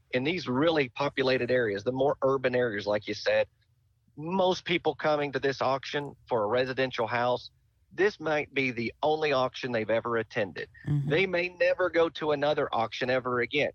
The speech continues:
Speaker 1: Now, you get out in the rural areas in Western Kentucky, I mean, people go for entertainment. Uh, they've all been to auctions. Everybody understands. But a lot of times in the more populated areas, you may have a lot of folks that have never been to an auction, so you've gotta keep it simple.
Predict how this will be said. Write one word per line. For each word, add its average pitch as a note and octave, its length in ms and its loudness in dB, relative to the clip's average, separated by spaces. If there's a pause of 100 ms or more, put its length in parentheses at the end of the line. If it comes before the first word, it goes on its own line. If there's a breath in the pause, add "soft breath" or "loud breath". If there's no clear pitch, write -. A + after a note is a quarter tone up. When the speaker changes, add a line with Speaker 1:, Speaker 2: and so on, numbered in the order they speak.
(120)
Speaker 1:
Now, B2 60 0
you B2+ 140 -2
get D3 160 0
out D3 120 -2
in - 80 -14
the B2+ 80 0
rural C#3 340 0
areas C#3+ 320 -4
in - 60 -12
Western C3 420 -2
Kentucky, C3+ 520 -6
I D3 100 0
mean, B2 120 -8
people C3+ 260 -6
go B2 240 0
for - 140 -10
entertainment. C#3 640 -2 (600 loud breath)
Uh, A#2 240 4
they've A#2 240 0
all F3+ 200 4
been A#2 200 -4
to G#2 80 -6
auctions. G#2 440 -4
Everybody C#3+ 600 0
understands. - 720 -6 (520 soft breath)
But C3+ 220 4
a A#2+ 60 -2
lot D#3+ 200 2
of D#3 80 0
times C#3 300 -2
in A2+ 80 -2
the G#2+ 60 0
more A#2+ 180 0
populated C3 580 0
areas, A#2 320 2
you - 80 0
may A#2+ 140 0
have A2 140 -2
a G2 40 -12
lot A#2 240 -4
of - 100 -4
folks C3 220 0
that G#2+ 120 -2
have G#2+ 80 -6
never D3 280 2
been C3+ 220 -2
to C3+ 100 -6
an A#2+ 100 0
auction, A#2+ 320 -4
so - 200 -8
you've A#2 160 -6
gotta C3 320 0
keep - 320 -6
it - 100 -4
simple. A2+ 400 -2